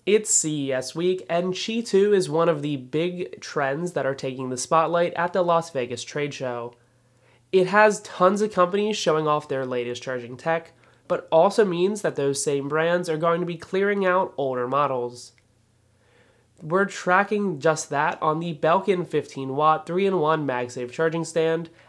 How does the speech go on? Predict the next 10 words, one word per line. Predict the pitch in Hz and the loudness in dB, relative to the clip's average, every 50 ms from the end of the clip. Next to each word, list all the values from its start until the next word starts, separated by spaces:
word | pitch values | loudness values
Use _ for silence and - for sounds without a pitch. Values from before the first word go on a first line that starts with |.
| _ - | _ 2
as | 175 185 180 | 2 4 4
it | 208 202 | 2 0
drops | 170 160 165 180 190 208 202 - - | 0 2 4 4 4 4 2 -2 -2
down | 165 151 156 160 170 175 | 0 2 2 2 2 0
to | 175 - 165 160 | -2 -2 -2 -2
one | 143 131 127 127 127 113 | -2 -2 -2 -4 -4 -4
hundred | 123 151 170 170 165 175 165 165 | -6 -6 -4 -2 -2 -4 -2 -2
and | - 160 165 175 160 | -2 -2 -2 -4 -4
sixteen | - 135 120 123 - - - 120 120 123 | -6 -8 -10 -10 -12 -12 -12 -10 -8 -4
dollars. | 131 135 135 135 127 120 117 120 120 117 113 - - | -2 0 0 0 -2 -4 -6 -8 -8 -10 -12 -14 -16